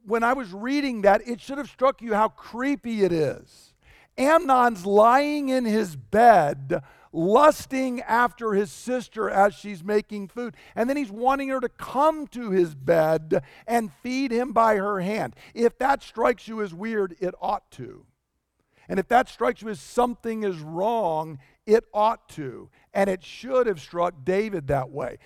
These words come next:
The language that's used, notice, is just like David and Bathsheba. Remember, David was lying in his bed, and then he got up and he looked and he saw Bathsheba. Now Amnon is lying in his bed, and then he's looking and he's seeing his sister Tamar.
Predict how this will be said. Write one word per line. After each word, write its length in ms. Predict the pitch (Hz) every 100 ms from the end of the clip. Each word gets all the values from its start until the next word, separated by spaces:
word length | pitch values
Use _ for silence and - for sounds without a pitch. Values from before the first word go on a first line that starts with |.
| _ -
The 180 | 160
language 760 | 202 180 202 247 269 269 269 202
that's 260 | 254 254 208
used, 420 | 196 196 190 175
notice, 320 | - 220 151
is 140 | 165
just 320 | 135 160 160 147
like 220 | 165 147
David 260 | 143 143
and 80 | 147
Bathsheba. 540 | 147 147 - 190 127 - _ -
Remember, 240 | 143 160
David 400 | 151 147 151 165
was 160 | 151 139
lying 460 | 139 143 156 165 160
in 100 | 156
his 160 | 151
bed, 460 | 120 143 147 139 135 - -
and 100 | 147
then 80 | 156
he 80 |
got 220 | 156 160 156
up 160 | 156
and 100 | 156
he 200 | 131 147
looked 480 | 135 139 160 170 -
and 100 | 131
he 80 | 135
saw 460 | 131 - 160 160
Bathsheba. 760 | 147 147 147 143 - 160 143 120 _ _ -
Now 320 | 135 160 175 -
Amnon 500 | 165 180 170 156 156
is 160 | 151
lying 640 | 127 131 139 156 160 160 156
in 100 | 160
his 180 | 156
bed, 480 | 131 147 139 139 131 - -
and 160 | 143 147
then 80 | 147
he's 180 | 147
looking 640 | 135 139 170 185 165 147 143
and 100 | 147
he's 160 | 139
seeing 440 | - 160 160 160 151
his 200 | 156 -
sister 460 | 151 143 - 147
Tamar. 640 | 135 156 156 147 131 131